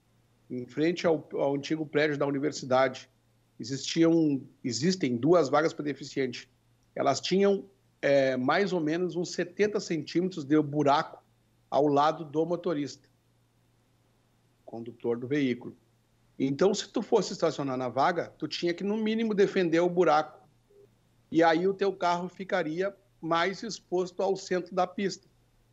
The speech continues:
né? Se o, se o teu, se o teu,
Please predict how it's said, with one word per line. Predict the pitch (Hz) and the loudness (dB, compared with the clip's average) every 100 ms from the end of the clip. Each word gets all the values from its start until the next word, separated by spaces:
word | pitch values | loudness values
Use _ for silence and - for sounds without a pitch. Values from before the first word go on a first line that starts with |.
| - | -14
né? | 117 120 131 | -8 -6 -6
Se | - - 190 | -10 0 0
o, | 196 - | 0 -6
se | - - 220 | -10 -2 -2
o | 254 | 0
teu, | 247 214 196 185 - | 4 6 4 2 -10
se | - | -8
o | 214 | -8
teu, | 208 196 196 185 170 156 143 135 | 0 4 6 6 4 0 -4 -8